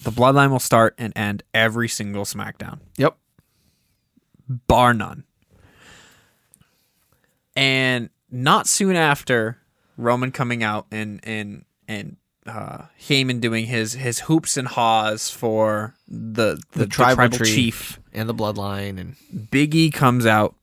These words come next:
Speaker 1: and says, "I'm here." And he gets in Roman's face, and they kinda have this face-off where Roman says, "You will never stand up to me. I am the Universal Champion. You are a pawn in my game,"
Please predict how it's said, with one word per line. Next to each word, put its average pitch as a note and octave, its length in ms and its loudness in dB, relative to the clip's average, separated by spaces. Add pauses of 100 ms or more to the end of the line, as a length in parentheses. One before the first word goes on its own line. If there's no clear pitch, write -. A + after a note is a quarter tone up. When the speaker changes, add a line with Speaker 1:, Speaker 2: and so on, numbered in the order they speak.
(560)
Speaker 1:
and A2+ 300 2
says, G#2+ 400 0
"I'm B2 520 -2
here." E3 1160 4 (680)
And C3 120 0
he B2+ 80 0
gets B2+ 300 0
in B2 100 -2
Roman's A#2 380 -2
face, A2+ 360 0
and A2+ 80 -4
they A2+ 80 -2
kinda A2+ 180 0
have A2+ 160 0
this G#2+ 200 -6
face-off G#2+ 640 -4
where G#2 240 -4
Roman G#2+ 300 -6
says, G#2 460 -4 (440)
"You C3 140 2
will B2 120 4
never A2+ 640 2 (260)
stand G#2 380 0
up F#2+ 140 -4
to - 120 -6
me. F#2+ 440 -10 (720)
I B2 120 6
am B2+ 100 4
the A#2 80 2
Universal G#2+ 600 4
Champion. G2+ 680 -2 (120)
You A2+ 200 0
are G#2 100 2
a G#2 60 -2 (120)
pawn G2 420 -4
in G2+ 160 -4
my G2 180 -2
game," F#2 360 -8